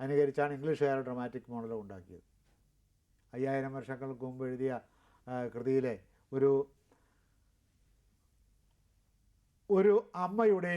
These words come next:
പുത്രവിചാരം എന്നതിനെ ടൈറ്റിലും കൊടുത്താൽ മതി. പുത്രനെ കുറിച്ച് വിചാരിച്ചുകൊണ്ട് അമ്മ പോവുകയാണ്. എങ്ങനെയായിരിക്കും അവൻ പ്രതികരിക്കുക, എങ്ങനെയാണ് അവൻ്റെ അടുത്ത്, ഏ, എൻ്റെ ഈ ആഗ്രഹം ഉന്നയിക്കും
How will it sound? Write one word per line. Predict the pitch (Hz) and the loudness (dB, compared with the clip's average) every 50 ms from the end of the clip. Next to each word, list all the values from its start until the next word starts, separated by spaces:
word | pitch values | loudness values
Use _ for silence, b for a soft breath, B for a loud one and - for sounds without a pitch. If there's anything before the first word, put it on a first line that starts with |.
| 170 160 - | 0 0 0
പുത്രവിചാരം | 151 160 156 - 196 208 196 185 175 170 165 160 156 156 156 147 139 139 | -2 -2 0 2 2 2 2 0 0 0 2 2 2 2 0 -2 -4 -6
എന്നതിനെ | 139 143 156 143 143 143 151 151 135 | -8 -6 -4 -2 -2 -2 -2 -2 0
ടൈറ്റിലും | 143 139 139 135 147 151 147 | 0 0 0 -2 -4 -6 -6
കൊടുത്താൽ | 139 131 120 123 120 113 | -6 -6 -6 -6 -6 -8
മതി. | 104 95 - _ _ _ _ _ _ _ _ _ _ _ _ _ _ _ _ _ _ _ _ _ _ _ _ _ _ _ _ _ _ _ | -10 -14 -20 _ _ _ _ _ _ _ _ _ _ _ _ _ _ _ _ _ _ _ _ _ _ _ _ _ _ _ _ _ _ _
പുത്രനെ | - 139 160 151 156 160 | -6 -4 -2 -2 -2 -4
കുറിച്ച് | 160 156 175 175 160 147 | -6 -6 -8 -8 -6 -4
വിചാരിച്ചുകൊണ്ട് | 156 156 156 151 156 151 151 143 | -2 -2 -2 -4 -6 -8 -8 -8
അമ്മ | 139 147 147 143 | -6 -4 -4 -4
പോവുകയാണ്. | 139 139 143 135 127 - _ _ _ _ _ _ _ _ _ _ _ _ _ _ _ _ _ _ _ - | -2 -4 -4 -6 -8 -12 _ _ _ _ _ _ _ _ _ _ _ _ _ _ _ _ _ _ _ -18
എങ്ങനെയായിരിക്കും | 131 135 139 139 139 135 131 131 | -14 -10 -8 -6 -4 -4 -4 -6
അവൻ | 131 127 123 | -8 -8 -10
പ്രതികരിക്കുക, | 123 117 123 127 123 117 110 110 117 - _ _ _ _ _ _ _ _ _ _ _ _ _ - 131 | -10 -10 -10 -10 -10 -12 -12 -14 -14 -14 _ _ _ _ _ _ _ _ _ _ _ _ _ -10 -10
എങ്ങനെയാണ് | 127 147 156 151 143 139 135 135 | -6 -4 -2 -2 -2 -2 -2 -4
അവൻ്റെ | 131 131 131 | -4 -6 -6
അടുത്ത്, | 123 127 - 135 131 120 113 - b b b b b b b | -8 -6 -4 -4 -4 -4 -4 -8 b b b b b b b
ഏ, | 135 131 127 127 131 131 | -4 -2 0 0 0 0
എൻ്റെ | 127 127 143 143 135 | 0 2 2 2 2
ഈ | 131 127 123 | 2 0 -2
ആഗ്രഹം | 127 131 143 143 131 131 131 127 | -2 0 0 0 0 0 -4 -8
ഉന്നയിക്കും | 127 135 135 131 113 120 120 | -8 -8 -8 -8 -8 -12 -16